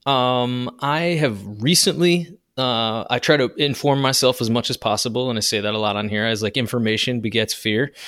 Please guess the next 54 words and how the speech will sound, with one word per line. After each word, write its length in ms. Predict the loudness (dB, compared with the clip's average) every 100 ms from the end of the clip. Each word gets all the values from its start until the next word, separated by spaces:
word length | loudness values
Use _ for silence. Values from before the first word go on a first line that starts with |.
| -18 -8
So 480 | 2 4 6 2 -2 _ _ _ _ _
I 480 | 0 2 2 2 0 -2
am 240 | -2 -2 -4
a 100 | -4 -6 -6
huge 320 | 0 2 2
proponent 440 | -2 -2 -4 -4
of 540 | -2 0 0 -4 -12 -20 _
knowing 480 | 0 6 6 6 4
everything 480 | 2 0 0 0 -2 -12 _ _ _ _
about 300 | 0 2 2
a 60 | 2
given 320 | 0 0 0
subject 440 | 2 2 2 2 4
or 140 | 2
knowing 420 | 6 6 6 4
everything 520 | 2 4 4 2 2
as 200 | 2 2
it 200 | 2 0
comes 240 | 0 2 4
out 200 | 2 2
on 120 | 0
a 20 |
given 220 | -2 -2
subject, 420 | 0 0 2 0 0
and 100 | 0
that 100 | 2
may 100 | 0
change 420 | 2 2 2 2
or 60 | 2
vacillate 420 | 2 2 2 2
or 60 |
whatever, 300 | 4 4 4
but 200 | 2 2 -2 -2
I 60 | 4
wanna 200 | 6 6
know 140 | 6 6
all 80 | 4
the 120 | 0
information 580 | -2 -2 0 0 -4 -2
as 160 | -2 0
it 160 | -2
comes 220 | -2 -4 -2
out. 180 | -4
So 120 | 0 2
I 40 |
watch 240 | 2 2
a 20 | 0
lot 100 | 0
of 60 |
news 240 | 0 -2 -4
and 100 | -6
I 40 |
hang 160 | -6 -4
out. 220 | -6 -8